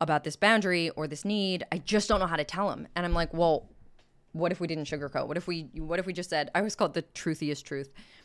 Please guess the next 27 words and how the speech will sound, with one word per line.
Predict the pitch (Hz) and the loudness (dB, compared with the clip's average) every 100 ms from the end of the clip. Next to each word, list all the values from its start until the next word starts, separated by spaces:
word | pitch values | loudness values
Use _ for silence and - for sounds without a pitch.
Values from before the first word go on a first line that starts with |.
| - - _ - - | -20 -20 _ -12 -6
I'm | 180 | 0
like, | 175 165 - _ _ _ _ - | 0 -2 -6 _ _ _ _ 2
"It's | 349 - - | 2 0 -10
true | - - 269 214 151 156 | -8 0 4 6 4 4
on | 170 180 | 2 2
some | - 160 147 | 2 0 2
level | 143 196 247 320 - - | 2 2 0 0 -4 -4
that, | 180 - | -2 0
like, | 170 156 143 - _ - | 2 2 2 -6 _ -8
you | 147 | -4
don't | 135 | -4
wanna | 135 | -4
hurt | 131 | -6
his | 131 | -4
feelings | 240 247 220 208 202 196 | 0 2 2 0 0 -2
and, | 143 131 131 135 143 | -2 -4 -6 -8 -10
um, | 147 143 139 123 139 - _ _ _ _ _ _ - | -10 -8 -8 -10 -12 -16 _ _ _ _ _ _ -6
let's | 175 170 | -4 -2
say | 160 | -2
you're | 139 | -2
rejecting | 139 131 120 147 | 0 -2 -2 -6
someone. | 135 139 | -6 -2
Someone's | 226 254 | 2 2
hitting | 220 190 202 | 2 0 4
on | 214 | 4
you | 233 | 6
and | 254 | 4